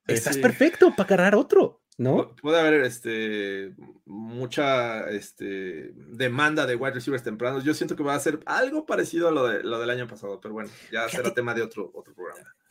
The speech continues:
Speaker 1: Rápido, para ese, para hablar rápido de ese punto, yo creo que va a ser al revés.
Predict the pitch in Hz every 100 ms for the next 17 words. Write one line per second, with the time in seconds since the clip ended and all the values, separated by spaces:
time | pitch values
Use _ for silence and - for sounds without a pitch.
0 | - 143 123 127 - 180 330 - _ 127
1 | 120 156 - 135 123 113 113 110 104 101
2 | 120 131 139 151 156 143 143 - 139 165
3 | - 156 185 185 - 240 254 165 156 240
4 | -